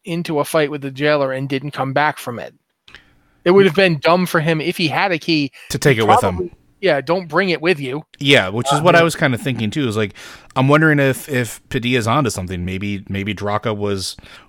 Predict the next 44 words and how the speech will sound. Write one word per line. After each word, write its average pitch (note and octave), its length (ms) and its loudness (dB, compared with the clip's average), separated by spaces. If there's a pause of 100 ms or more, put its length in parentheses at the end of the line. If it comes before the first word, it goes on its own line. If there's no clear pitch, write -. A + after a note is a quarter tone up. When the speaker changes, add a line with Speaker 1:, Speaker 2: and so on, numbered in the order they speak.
Speaker 2:
when G2+ 180 -6
she G2+ 220 -4
showed G#2 340 0
up A2 140 2
in A2+ 120 -2
Maldraxxus, A#2 720 0
was, G2 260 -4
like, G2 200 -6
branded F#2+ 340 -6
with G#2 140 -8
the A2 80 -8
key. G2+ 340 -6 (400)
Speaker 1:
I C#3+ 40 -10
mean, D3 240 -6
or D#3 200 -6
he D#3 120 -8
might D3 180 0
have, C3+ 140 -6 (140)
you E3 120 -4
know, C#3 240 -6
we F#3 100 -4
don't B3+ 160 2
know A#3+ 120 4
what A3 180 0
these F#3 200 -6
keys F#3 400 -4
are. G3 260 2
They're D3 140 -2
not, G3+ 220 0
like, D#3+ 200 -8 (360)
they're E3 120 2
not, A3 220 2
like, F3 140 -2
literally E3+ 340 2
a C#3+ 60 0
keychain, C3+ 640 -4
you D3+ 80 0
know, D3 100 2
he D#3 60 0
doesn't E3+ 260 0
actually, E3 640 -4
like, D#3+ 240 -6
he E3+ 100 -2
obviously F3 600 0